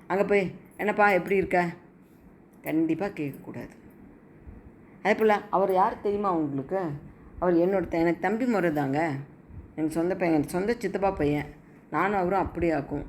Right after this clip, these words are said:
அப்படின்னு எல்லார்ட்டையும் சொல்லிட்டு திரியக்கூடாது. அதே மாதிரி, நாலு பேர் நின்னு பேசிட்டு இருக்கும்பொழுது, அவரை, அவர் வயதுல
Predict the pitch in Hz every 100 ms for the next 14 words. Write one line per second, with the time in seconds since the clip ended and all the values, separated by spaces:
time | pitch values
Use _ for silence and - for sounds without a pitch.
0 | - 156 160 175 190 147 160 147 - 156
1 | 156 165 160 147 147 147 123 113 - -
2 | - - - - - - - 139 175 202
3 | 165 139 131 147 151 - - - 147 156
4 | 156 175 220 202 170 180 196 185 180 185
5 | 190 156 143 143 139 135 127 139 147 -
6 | - - 147 156 151 147 143 - 143 151
7 | 147 165 180